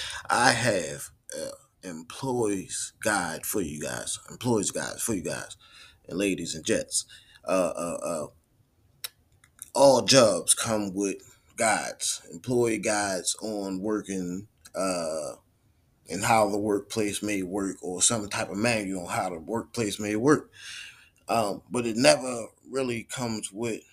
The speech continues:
or most jobs, or some jobs don't really come with a manual on saving, or, or, or,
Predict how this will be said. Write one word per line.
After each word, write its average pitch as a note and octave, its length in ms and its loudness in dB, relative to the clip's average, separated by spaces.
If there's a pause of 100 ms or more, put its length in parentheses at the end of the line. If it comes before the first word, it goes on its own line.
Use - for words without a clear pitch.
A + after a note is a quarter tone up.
(260)
or F#2+ 180 -6
most B2+ 380 0
jobs, G#2+ 360 -2
or - 20 0
some C3 300 4
jobs G#2+ 340 -4
don't A2+ 260 -6
really G#2+ 180 -4
come A2 300 -4
with G#2 160 -2
a F#2+ 80 -6
manual G#2 600 -4
on F#2 400 -8
saving, - 540 4 (380)
or, G2 260 -4
or, G2 340 -4
or, G2+ 320 -6